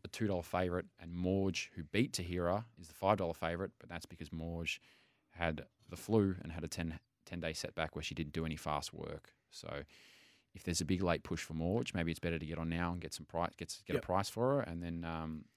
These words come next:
Speaker 1: and when Tahira drifts a bit, you can back Tahira.
Speaker 2: Beautiful. So, to steal a Taggartism, pens, pencils, crayons, form guides, be ready. What are your best bi-, I know you ran through a few there, but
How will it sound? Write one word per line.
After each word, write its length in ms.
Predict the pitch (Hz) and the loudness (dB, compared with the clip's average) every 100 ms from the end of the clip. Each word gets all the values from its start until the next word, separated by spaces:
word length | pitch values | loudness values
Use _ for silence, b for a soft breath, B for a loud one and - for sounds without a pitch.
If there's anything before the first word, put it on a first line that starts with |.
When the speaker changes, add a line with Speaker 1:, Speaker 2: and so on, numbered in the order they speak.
| - | -14
Speaker 1:
and 140 | 82 85 | -8 -4
when 160 | 82 | -4
Tahira 340 | - 85 85 80 | -4 -4 -2 -2
drifts 260 | 92 - | -2 -4
a 40 | 82 | -4
bit, 180 | 90 82 | -2 -4
you 80 | |
can 140 | - 76 | -8 -10
back 160 | 85 - | -10 -10
Tahira. 340 | 76 73 71 - - B B B B - | -16 -14 -14 -16 -12 B B B B 4
Speaker 2:
Beautiful. 480 | 120 139 117 98 - | 6 6 4 -4 -2
So, 400 | - 151 135 190 _ _ _ - | 8 10 10 8 _ _ _ -2
to 100 | - | 4
steal 260 | - 151 151 | 8 12 12
a 60 | 127 113 | 10 4
Taggartism, 680 | - 156 147 143 147 160 226 - _ - | 6 12 12 12 12 10 6 0 _ 0
pens, 280 | 143 151 - | 4 4 8
pencils, 520 | 143 139 147 131 117 | 8 8 10 10 10
crayons, 480 | - 143 143 139 135 | 12 12 12 12 10
form 280 | 147 147 | 8 10
guides, 300 | 143 135 131 123 | 12 12 12 10
be 120 | 127 | 10
ready. 440 | 127 131 123 214 | 12 12 8 4
What 200 | - 135 190 | 4 6 10
are 20 | |
your 100 | 185 | 8
best 520 | 113 160 156 - - - - - | 10 10 12 8 4 -4 -2 8
bi-, 220 | 151 151 131 139 _ _ | 10 10 2 -4 _ _
I 120 | 160 | 8
know 80 | 185 | 12
you 160 | 196 165 | 12 12
ran 240 | 139 147 | 12 10
through 140 | 131 135 | 12 10
a 40 | |
few 180 | - 135 | 12 12
there, 220 | 123 110 | 12 10
but 140 | 113 | 8